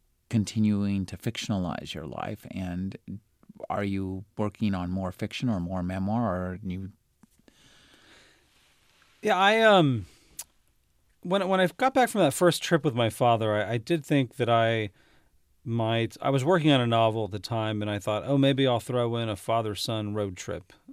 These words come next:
Speaker 2: into this novel." And then I thought, "Well, that's silly, because, uh, why don't I just write it? And why don't I call it my story? It is my story.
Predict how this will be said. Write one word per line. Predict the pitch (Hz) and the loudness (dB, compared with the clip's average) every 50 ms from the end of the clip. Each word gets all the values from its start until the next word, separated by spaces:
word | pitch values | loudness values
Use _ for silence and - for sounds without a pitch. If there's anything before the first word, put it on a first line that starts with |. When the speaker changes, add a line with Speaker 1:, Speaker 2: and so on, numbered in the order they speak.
| - 165 | -16 -14
Speaker 2:
into | 123 92 - - 117 | -14 -12 -12 -10 -8
this | 104 101 - - - 127 123 _ _ _ _ _ - | -8 -8 -8 -10 -12 -14 -18 _ _ _ _ _ -8
novel." | - 101 98 98 95 92 101 98 104 - _ _ _ _ _ _ _ _ _ _ _ _ _ _ _ | -6 -4 -4 -4 -6 -8 -10 -14 -16 -18 _ _ _ _ _ _ _ _ _ _ _ _ _ _ _
And | - 135 120 120 117 | -10 -6 -6 -4 -2
then | 120 120 120 117 117 117 117 113 113 110 101 90 - _ _ _ _ _ _ _ _ _ _ _ _ _ - | -2 0 0 0 0 -2 -2 -4 -6 -6 -8 -10 -14 _ _ _ _ _ _ _ _ _ _ _ _ _ -12
I | 107 107 | -10 -10
thought, | 95 - - 123 117 117 113 110 110 113 110 107 - _ _ _ | -10 -8 -6 -4 -2 -2 0 0 0 -2 -2 -4 -6 _ _ _
"Well, | - 123 127 131 123 | -6 -2 -2 -2 0
that's | 120 135 135 - - | 0 -2 -2 -2 -4
silly, | - - 110 98 95 98 98 101 | -6 -4 -6 -6 -6 -6 -6 -8
because, | 101 107 101 - 110 104 98 90 - - - - - - | -8 -10 -10 -8 -8 -8 -6 -6 -6 -6 -6 -8 -10 -10
uh, | 98 101 110 | -10 -10 -8
why | 107 110 117 | -6 -4 -4
don't | 117 113 110 | -4 -4 -4
I | 107 104 | -4 -6
just | 95 95 87 95 | -6 -8 -10 -8
write | 95 98 95 92 92 90 | -6 -6 -6 -6 -6 -8
it? | - - - - - _ _ _ _ _ _ _ _ _ _ _ _ _ _ - | -10 -12 -14 -16 -20 _ _ _ _ _ _ _ _ _ _ _ _ _ _ -12
And | 131 107 104 101 101 98 95 95 98 101 | -10 -8 -6 -6 -6 -6 -8 -8 -8 -6
why | 110 110 | -4 -4
don't | 113 117 117 | -2 -2 -2
I | 113 110 107 | -2 -4 -4
call | - - - - 104 98 101 104 | -6 -10 -10 -8 -6 -6 -6 -6
it | 90 | -6
my | 98 107 120 123 | -6 -6 -4 -4
story? | 113 - - - 82 80 76 73 95 | -6 -6 -8 -10 -10 -10 -10 -10 -10
It | 98 101 | -8 -6
is | 113 113 95 | -6 -6 -6
my | 98 90 85 | -8 -8 -8
story. | 85 - - - 87 87 87 85 87 92 | -8 -10 -10 -10 -10 -10 -10 -10 -12 -14